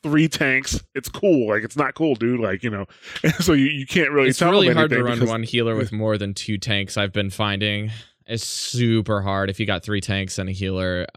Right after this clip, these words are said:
Speaker 2: or even sometimes if you got two tanks and one of the tanks isn't, like, Zarya or Winston, where they have, like, the, or even D.Va. Like, I feel like you have to have one of those three as your other tank. 'Cause if you're running Orisa
Speaker 1: Right.
Speaker 2: and Reinhardt and you're trying to heal,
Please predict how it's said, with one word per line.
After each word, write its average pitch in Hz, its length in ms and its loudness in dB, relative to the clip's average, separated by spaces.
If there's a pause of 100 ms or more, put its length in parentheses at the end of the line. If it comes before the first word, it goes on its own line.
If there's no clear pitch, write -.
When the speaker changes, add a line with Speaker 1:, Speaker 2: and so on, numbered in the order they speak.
(260)
Speaker 2:
or 95 220 -4
even 107 260 0
sometimes 104 500 -2
if 98 80 -4
you 104 60 -2
got 101 160 -2
two 117 140 -2
tanks 104 360 -2
and 92 160 -4
one 95 160 -4
of 92 80 -6
the 95 80 -6
tanks 90 480 -6
isn't, 90 480 -8
like, 82 400 -8 (1040)
Zarya 98 560 0
or 95 180 -2
Winston, 104 640 -2
where 95 120 -2
they 90 80 -2
have, 95 180 0
like, 92 200 -6
the, - 160 -12
or 95 220 -4 (180)
even 117 220 -4
D.Va. 107 280 0
Like, 123 200 -2
I 120 100 0
feel 170 160 2
like 156 140 0
you 127 80 0
have 135 200 0
to 131 60 -2
have 120 140 0
one 110 140 -2
of 110 60 -2
those 107 200 -2
three 117 300 -2
as 98 220 -4
your 98 100 -2
other 98 160 -4
tank. 101 420 -6 (440)
'Cause 107 100 -6
if 113 80 -2
you're 120 100 2
running 123 220 2
Orisa 104 220 2
Speaker 1:
Right. - 120 0
Speaker 2:
and 101 140 0
Reinhardt 104 560 -2
and 95 180 -6
you're 95 100 -4
trying 98 200 -6
to 95 80 -6
heal, 95 520 -4